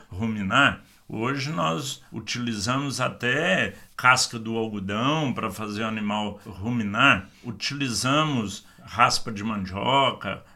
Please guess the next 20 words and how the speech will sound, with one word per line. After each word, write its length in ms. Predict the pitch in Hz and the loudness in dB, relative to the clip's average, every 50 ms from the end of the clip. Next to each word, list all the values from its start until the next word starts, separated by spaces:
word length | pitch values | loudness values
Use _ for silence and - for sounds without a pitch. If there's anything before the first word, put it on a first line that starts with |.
| - _ _ | -20 _ _
palha 360 | - 120 131 139 123 113 107 | 4 4 4 4 4 0 -4
de 120 | 104 - | -6 -8
café, 920 | - - 110 101 - - - 95 101 107 120 127 131 127 117 110 104 - - - | -10 -8 -8 -8 -8 -10 -8 -4 -2 0 2 2 2 2 2 0 -2 -4 -10 -8
polpa 280 | - 139 151 147 - - | -4 -4 -2 -2 -2 -2
cítrica, 1080 | - - - - 98 101 113 127 135 135 117 98 90 85 92 95 95 104 107 104 - - - - - - _ - - - - | -2 -2 -2 -4 -4 -2 -2 0 0 0 -2 -4 -6 -10 -12 -12 -10 -10 -10 -10 -10 -14 -20 -20 -20 -20 _ -20 -20 -20 -12
subproduto 1080 | - - - - 135 139 127 123 - 127 120 113 95 104 123 139 139 - - - 113 | -8 -6 -4 -4 -4 -4 -6 -4 -2 -2 -2 -2 -2 -2 -2 -2 -2 -2 -4 -6 -6
de 240 | 107 104 104 101 117 | -6 -6 -4 -2 -2
indústria 760 | 117 113 104 101 107 120 123 110 - - - 104 107 104 113 | 0 0 0 0 0 0 0 0 -2 -2 -4 -4 -4 -4 -4
do, 640 | 110 - - 110 107 104 104 104 107 104 - - - - _ | -6 -6 -6 -4 -4 -4 -4 -4 -6 -8 -10 -12 -16 -16 _
do 220 | - 104 101 104 | -8 -6 -6 -4
etanol, 800 | 107 92 98 101 101 95 90 95 101 104 117 135 139 135 117 104 101 | -6 -4 -2 0 0 0 0 0 0 2 2 2 2 2 0 -2 -2
né? 240 | 101 107 117 127 135 | 0 2 2 2 2
Os 440 | 123 104 104 104 98 95 92 90 92 | 0 -2 -4 -8 -10 -10 -12 -12 -12
D 220 | 104 101 110 110 | -6 -2 -2 -2
D 240 | 107 101 101 92 90 | 0 0 -2 -2 -2
G, 400 | 85 - 95 101 120 131 131 120 | -4 -4 -2 -2 0 0 -2 -2
D 160 | 101 104 107 | -4 -6 -6
D 180 | 104 104 104 101 | -6 -6 -6 -6
G 180 | 92 85 90 98 | -6 -6 -6 -6
S, 760 | 95 92 101 113 127 131 120 113 110 - - - 110 98 | -4 -2 0 2 2 2 2 2 0 -4 -6 -6 -8 -10